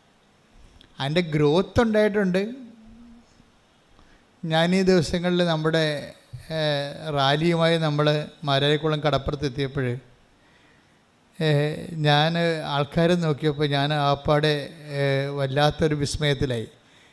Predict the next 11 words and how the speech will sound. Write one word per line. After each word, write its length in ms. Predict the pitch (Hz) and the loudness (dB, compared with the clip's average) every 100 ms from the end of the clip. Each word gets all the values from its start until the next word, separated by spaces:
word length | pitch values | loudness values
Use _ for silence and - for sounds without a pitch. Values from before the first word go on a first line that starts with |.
| _ _ 156 | _ _ 0
കാര്യം 200 | 156 170 | 2 2
ഞാൻ 200 | 165 170 | 2 2
ആ 120 | 170 | 2
പ്രദേശത്തായിരുന്നു 760 | - 156 160 143 170 170 160 156 | 0 -2 0 -2 0 0 2 0
ആദ്യ 280 | 135 151 151 | 2 4 4
കാലങ്ങളിലൊക്കെ 840 | 139 139 143 143 - - 139 143 | 2 0 0 -2 -2 -4 -6 -4
ജോലി 300 | 135 135 135 | 0 2 2
ചെയ്തത്. 540 | 131 131 127 120 135 147 _ _ _ _ _ _ _ _ _ _ _ _ _ - | 0 0 -2 -6 -10 -14 _ _ _ _ _ _ _ _ _ _ _ _ _ -2
കടലിലുള്ള 500 | 143 147 147 147 143 | 2 2 4 2 2
ആൾക്കാരെയൊക്കെ, 840 | 139 139 135 139 139 139 135 139 - _ _ _ _ _ _ - | 0 0 -2 0 -2 -2 -4 -4 -12 _ _ _ _ _ _ -6
ഏ, 360 | 143 135 135 | -2 -2 -2